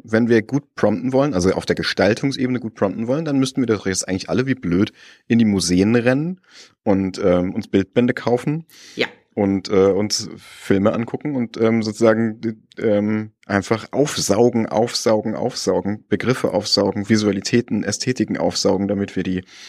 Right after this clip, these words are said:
Speaker 1: wiederkennen, äh, wiedergeben können und uns darin einfach sprachsicher bewegen können, so, ne?
Speaker 2: Mhm.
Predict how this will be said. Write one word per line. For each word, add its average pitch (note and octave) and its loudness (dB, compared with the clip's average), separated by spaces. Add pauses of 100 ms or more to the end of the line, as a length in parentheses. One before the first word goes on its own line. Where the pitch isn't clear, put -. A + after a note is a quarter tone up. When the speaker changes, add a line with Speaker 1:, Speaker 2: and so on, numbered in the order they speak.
(160)
Speaker 1:
wiederkennen, A2+ 0
äh, G2+ 0
wiedergeben A#2 0
können A2+ 0
und G2 -6
uns G2+ -6
darin G#2+ 2
einfach G2 -2 (1120)
sprachsicher G#2 0 (340)
bewegen G#2 2
können, - -16
so, - -20
ne? G#2+ -14 (440)
Speaker 2:
Mhm. D3+ -2